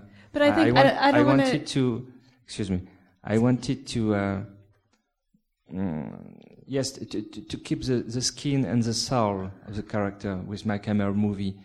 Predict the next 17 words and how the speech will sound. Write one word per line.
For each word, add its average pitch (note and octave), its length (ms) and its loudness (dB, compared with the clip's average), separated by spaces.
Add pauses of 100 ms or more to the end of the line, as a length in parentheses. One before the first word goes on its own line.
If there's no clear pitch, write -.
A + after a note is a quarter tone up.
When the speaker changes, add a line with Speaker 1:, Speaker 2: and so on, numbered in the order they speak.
(340)
Speaker 2:
And A#2 360 4
my, A#2+ 260 4
uh, G#2+ 460 -4
my G#2 380 -2
e-, A#2 300 -4
editing, A2+ 760 0
it's - 160 -16
very A#2 200 2
classic B2+ 500 -6
too, C#3+ 400 -4
you A2 100 -4
know. A2 240 -2 (440)
So B2+ 360 4 (280)
it's - 260 -6
not, F3 340 2
uh, A2+ 340 2 (2500)
uh, C#2+ 320 -16